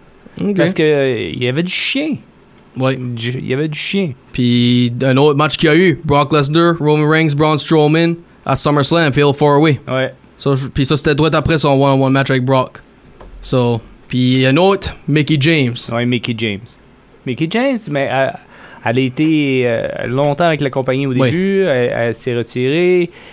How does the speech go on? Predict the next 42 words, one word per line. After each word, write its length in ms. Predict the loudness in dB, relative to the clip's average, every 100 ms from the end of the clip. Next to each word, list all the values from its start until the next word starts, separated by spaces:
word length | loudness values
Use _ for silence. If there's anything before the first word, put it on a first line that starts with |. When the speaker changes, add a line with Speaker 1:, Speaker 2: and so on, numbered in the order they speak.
| -6
Speaker 2:
Elle 240 | -2 0 0
a, 220 | 0 0
elle 220 | 0 0
est 100 | 0
revenue, 600 | 2 0 0 -2 0 -2
euh, 180 | -2 -4
durant 260 | -6 -4 -4
les 100 | -4
dernières 400 | -4 -4 -4 -4
années. 360 | -6 -4 -2 0
Speaker 1:
Deux 100 | 2
mille 160 | 2
seize. 400 | 2 2 0 -2
Speaker 2:
Deux 180 | -4 -2
mille 160 | 0 0
seize, 600 | 0 2 2 2 -2 -10
puis 180 | -14 -8
c'est 120 | -6
ça. 260 | -2 -2 -4
Puis, 320 | -6 -4 -4 -8 -16 -20 -20 -10
ben, 280 | -4 -2 -4 -6 -10 -14
elle, 80 | -14 -12 -12 -14 -18 -20 -8 -4
elle, 200 | -2 0 -2
elle 60 |
semblait 640 | -2 0 2 2 2 0 -2 -4
comprendre 540 | -2 0 0 0 2
la 100 | 0
décision. 640 | 0 -4 -4 -4 -4 -4 -8 -18 -20 -20 -8 -2
Speaker 1:
Ouais. 140 | -2
Speaker 2:
Ça, 160 | -2 -8
mais 220 | -6 -4
je 120 | -4 -4
lisais, 600 | -4 0 0 2 2 0
euh, 220 | 0 -4
sur, 220 | -4 -2
euh, 280 | 0 0 -2
c-, 260 | -4 -8 -8 -8
certains 560 | -4 -2 0 0 -2
de 120 | -2
ses 160 | -4 -2
commentaires 460 | -2 0 0 -2 -2
qu'elle 240 | -2 -4